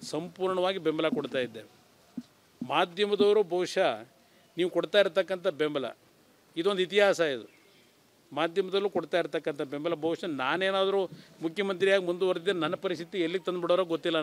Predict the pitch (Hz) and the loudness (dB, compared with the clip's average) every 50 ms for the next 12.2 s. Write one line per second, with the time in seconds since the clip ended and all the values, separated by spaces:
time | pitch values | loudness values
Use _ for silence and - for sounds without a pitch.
0 | 147 135 127 110 107 - 190 165 147 - - - - 170 - - 185 180 170 226 | -2 -4 -6 -8 -10 -12 -12 -14 -14 -16 -18 -14 -14 -10 -4 -2 -2 0 2 2
1 | 208 180 190 196 185 156 147 143 151 151 160 147 151 143 135 117 - - - - | 2 4 2 0 2 2 2 0 0 -2 -2 -4 -4 -6 -6 -8 -10 -14 -18 -20
2 | - - - - - - - - - - - 180 185 220 220 190 - - 233 220 | -20 -20 -20 -20 -20 -20 -20 -20 -16 -8 -6 -2 0 0 0 0 -2 -4 -4 -2
3 | 190 175 180 185 175 - 220 214 214 202 208 202 190 170 185 160 143 120 - - | -2 -4 -4 -6 -2 0 2 2 2 0 -2 -4 -4 -2 -2 -2 -2 -4 -8 -10
4 | - - 160 202 202 - - 202 160 185 175 160 143 127 117 107 113 147 196 - | -4 -2 -2 -2 -2 -4 -6 -8 -4 -4 -2 -2 -2 -2 -4 -8 -10 -12 -12 -14
5 | _ - - - - - - - 123 127 143 151 175 196 214 226 202 - 185 180 | _ -20 -20 -20 -20 -20 -20 -16 -8 -2 0 2 2 4 4 4 4 4 2 2
6 | 185 170 208 196 190 160 - 175 165 - 208 196 180 165 175 165 - 185 175 160 | 2 2 0 0 0 0 -2 -6 -4 -2 -2 -2 0 -2 -4 -4 -4 -4 -2 -2
7 | 151 143 127 131 139 156 185 196 175 139 135 135 _ - 185 185 190 180 165 165 | -2 -2 -2 -4 -4 -4 -2 -2 -2 -2 -2 -4 _ -2 0 0 2 2 2 0
8 | 175 180 170 185 175 170 165 160 147 147 139 - 165 185 208 - - - - - | 0 0 -2 -2 -2 -2 -2 -2 -4 -4 -4 -4 -6 -6 -6 -10 -20 -20 -20 -20
9 | - - - - 156 156 180 180 185 180 175 170 175 160 156 156 151 135 127 123 | -20 -16 -8 -6 -2 2 4 4 6 4 4 2 0 0 0 0 0 -2 -4 -8
10 | - _ _ - - 131 143 147 147 139 117 - - 143 160 175 190 196 190 190 | -12 _ _ -12 -8 -6 -4 -4 -4 -4 -6 -4 -4 -2 0 2 2 2 2 2
11 | 185 190 147 139 147 185 185 170 185 185 175 180 175 - 180 165 165 160 151 156 | 2 2 2 4 2 0 2 2 2 2 2 0 -2 -2 -2 -4 -4 -2 -4 -6
12 | 139 - 131 | -6 -6 -6